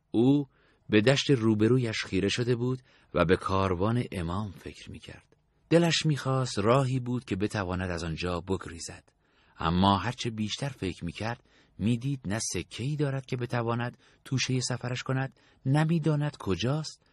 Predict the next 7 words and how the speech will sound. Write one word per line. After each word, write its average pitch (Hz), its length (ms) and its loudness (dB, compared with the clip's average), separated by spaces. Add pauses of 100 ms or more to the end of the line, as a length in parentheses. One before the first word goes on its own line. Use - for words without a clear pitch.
(160)
و 80 100 0
نه 95 140 2
می‌تواند 139 840 0 (200)
مسیرها 85 640 -2
را 127 100 -4
طی 80 200 -10
کند. - 420 -20